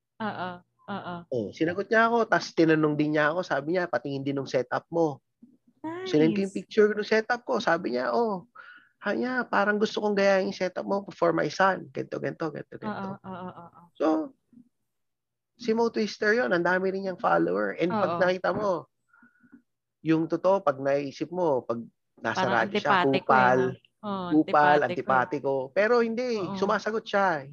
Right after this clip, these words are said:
Speaker 1: Oo, oo,
Speaker 2: Nag-,
Speaker 1: oo.
Speaker 2: ano siya, ah, he reaches out to his viewers din.
Speaker 1: Oo,
Speaker 2: So,
Speaker 1: oo, oo.
Speaker 2: parang yun din ako, um,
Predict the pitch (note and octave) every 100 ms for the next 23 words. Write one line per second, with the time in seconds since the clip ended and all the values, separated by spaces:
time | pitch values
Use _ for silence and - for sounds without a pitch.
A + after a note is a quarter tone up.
0 | - - A3 F3 F#3 E3+ F3+ G3 G3 G3
1 | G3 G#3+ F#3 C#3 _ _ _ _ _ _
2 | _ _ D#3 E3+ F3 D#3+ F#3+ F#3+ F#3 F#3+
3 | - F3 F3 - E3+ F3 - D#3+ D#3+ E3
4 | D#3 - E3+ F3 C3 _ _ _ G#3 F#3
5 | E3+ F3+ F#3 F3+ E3+ D#3+ E3 E3 _ _
6 | _ _ _ _ _ _ _ - G3 G3+
7 | G3+ G3+ G3+ F#3+ G3 G#3 G3 F3+ F#3+ D3
8 | B2 _ _ _ _ _ - C3+ C3+ C3+
9 | C3+ C3 B2+ A#2